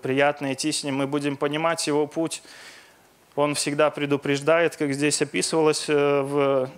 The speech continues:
этой главе Исаии, Он говорит то, что о любой такой ситуации я предупреждаю, любой пустыне, когда я тебя ввожу в эту пустыню, я предупреждаю заранее об этом. И ты идёшь, и вот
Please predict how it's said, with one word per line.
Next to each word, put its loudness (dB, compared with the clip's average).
этой 0
главе 2
Исаии, 2
Он 0
говорит 0
то, -4
что -2
о -2
любой 2
такой -2
ситуации 0
я 2
предупреждаю, 0
любой 0
пустыне, -4
когда 2
я 2
тебя 0
ввожу 0
в -2
эту -2
пустыню, -2
я 4
предупреждаю 0
заранее 0
об -2
этом. -4
И -6
ты 0
идёшь, 0
и 0
вот 0